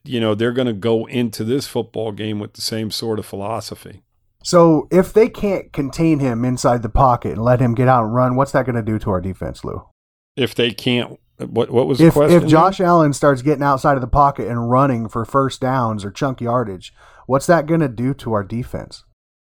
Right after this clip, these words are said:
Speaker 1: You're gonna wind up getting chunk plays on him just running the football. I mean, if you're gonna blitz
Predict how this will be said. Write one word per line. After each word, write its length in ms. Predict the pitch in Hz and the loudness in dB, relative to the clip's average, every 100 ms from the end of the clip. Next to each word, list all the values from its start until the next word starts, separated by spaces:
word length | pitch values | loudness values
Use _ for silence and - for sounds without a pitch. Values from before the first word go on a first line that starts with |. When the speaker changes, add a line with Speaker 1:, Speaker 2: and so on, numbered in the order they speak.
| _ - | _ -16
Speaker 1:
You're 260 | - 131 131 | -4 -2 2
gonna 220 | 160 147 | 4 4
wind 320 | 135 151 147 | 4 2 2
up 140 | 135 | 0
getting 280 | 131 147 135 | 0 -2 -2
chunk 400 | 107 147 151 139 | -2 0 0 -2
plays 680 | - 139 185 165 131 123 - | 0 2 4 4 2 -2 -6
on 320 | - 123 120 120 | -2 0 2 2
him 280 | 131 135 | 2 0
just 260 | 131 123 - | 0 -2 0
running 320 | 127 135 131 | 2 2 2
the 80 | 131 | 0
football. 560 | - 180 196 98 92 104 | 0 -2 0 -2 0 0
I 20 | |
mean, 180 | 117 123 | 0 0
if 160 | 110 | 0
you're 120 | 156 185 | 0 2
gonna 180 | 185 | 2
blitz 640 | 117 90 147 160 113 - - | 2 4 6 6 4 -2 -12